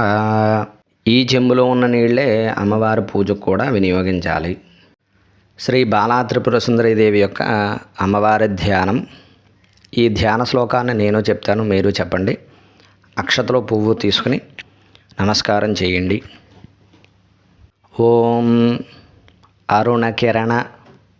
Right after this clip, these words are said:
జాలై రంజిత సావకాశ విధృత జపతటీకా పుస్తక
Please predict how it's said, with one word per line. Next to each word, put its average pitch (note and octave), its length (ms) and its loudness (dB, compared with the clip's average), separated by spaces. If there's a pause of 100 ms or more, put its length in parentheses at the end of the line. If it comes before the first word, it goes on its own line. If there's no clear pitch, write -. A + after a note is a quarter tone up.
(1000)
జాలై A2 640 2 (1300)
రంజిత A#2 480 2 (1400)
సావకాశ A2 840 -2 (1700)
విధృత A#2 640 0 (1500)
జపతటీకా A2+ 1080 0 (1800)
పుస్తక - 540 -4